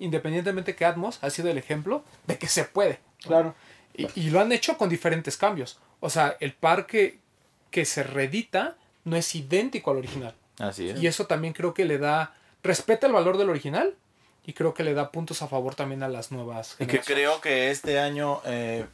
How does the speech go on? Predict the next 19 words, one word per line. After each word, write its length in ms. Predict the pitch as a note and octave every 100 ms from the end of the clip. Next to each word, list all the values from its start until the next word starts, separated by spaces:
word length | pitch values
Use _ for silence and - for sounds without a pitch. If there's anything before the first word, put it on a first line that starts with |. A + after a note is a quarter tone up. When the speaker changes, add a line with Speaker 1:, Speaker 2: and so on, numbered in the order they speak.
| _ - - -
Speaker 3:
fue 160 | - A2+
el 80 | B2+
menos 600 | B2 B2 C3 E3+ F#3+ C3+
exitoso 600 | - G#2+ - B2+ - B3 _ _ -
relativamente 640 | - F#2 G2+ A2+ G#2 G2+ -
con 120 | F2+
la 120 | F2
colaboración 600 | F2+ F2+ F2+ E2 G#2 G2+
de 120 | G2+
Air 120 | G2+ A#2
Max. 300 | G3+ - - _ _ _ -
Speaker 1:
Que 120 | D4
ese 140 | C#3+
es 60 | D3
un 40 | -
Speaker 3:
Pero 120 | D3+
Speaker 1:
caso 120 | D#3+
interesante. 500 | F3 F#3 E3+ F3+ E3+
Speaker 3:
Exacto. 460 | C#3 D#3 D3+ D3